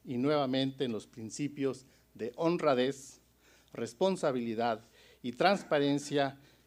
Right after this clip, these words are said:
que han guiado mi conducta siempre. Señoras y señores, reivindicar el valor de la cooperación técnica internacional está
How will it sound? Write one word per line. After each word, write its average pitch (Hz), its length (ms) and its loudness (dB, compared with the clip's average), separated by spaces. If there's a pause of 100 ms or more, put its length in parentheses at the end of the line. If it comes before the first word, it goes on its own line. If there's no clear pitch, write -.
(140)
que 151 160 6
han 147 200 4
guiado 135 520 4 (320)
mi 147 200 2
conducta 117 720 -4 (220)
siempre. - 540 -4 (880)
Señoras 170 420 2
y 151 60 -6
señores, 120 540 -4 (720)
reivindicar 127 640 4
el 180 100 4
valor 143 380 4
de 160 100 2
la 131 180 -2
cooperación 120 640 -2
técnica 151 520 0
internacional 117 920 -2 (440)
está 151 600 0